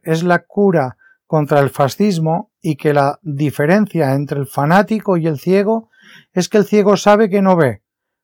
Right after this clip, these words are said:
corresponde a las mujeres, en primer lugar, invertir los papeles establecidos desde el mismo alumbramiento, para in-, implicar a los hombres en la consecución de sus derechos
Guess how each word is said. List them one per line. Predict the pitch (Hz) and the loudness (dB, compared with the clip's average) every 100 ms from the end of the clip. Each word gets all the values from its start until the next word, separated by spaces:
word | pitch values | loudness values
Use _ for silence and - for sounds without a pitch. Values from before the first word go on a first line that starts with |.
| _ | _
corresponde | 160 143 131 - 208 214 190 | 0 0 -2 0 0 2 2
a | |
las | 165 151 | 2 0
mujeres, | 156 143 - 185 156 127 | -2 -4 0 0 0 -4
en | 139 | -8
primer | 131 135 156 185 | -6 -4 -2 -2
lugar, | 180 165 202 214 _ _ _ _ | 0 2 2 0 _ _ _ _
invertir | 175 170 165 156 214 208 | -2 2 2 2 -2 0
los | 196 165 | 0 0
papeles | - 151 196 220 185 | -2 -2 0 0 0
establecidos | 170 - 151 151 - 202 196 | -2 -4 -4 -4 -4 -2 0
desde | 170 151 147 | 0 -2 -2
el | 151 | -2
mismo | 170 190 208 | 0 0 2
alumbramiento, | 196 196 190 190 175 131 107 107 - _ _ - - _ | 2 2 0 0 0 -2 -6 -14 -18 _ _ -20 -20 _
para | 156 151 | 0 2
in-, | 147 151 - | 2 -2 -6
implicar | 160 151 156 147 156 151 139 220 247 - | -6 -2 -2 -2 -4 -4 2 2 2 -2
a | - | -4
los | 151 139 | -2 0
hombres | 220 240 170 120 - _ _ _ | 0 0 -2 -6 -14 _ _ _
en | 170 | 0
la | 165 | 2
consecución | 147 151 147 143 135 190 208 | 2 -2 -4 -8 -4 -2 0
de | 175 | -2
sus | - 147 | -4 -6
derechos | 139 147 196 208 247 - | -2 0 0 0 -2 -4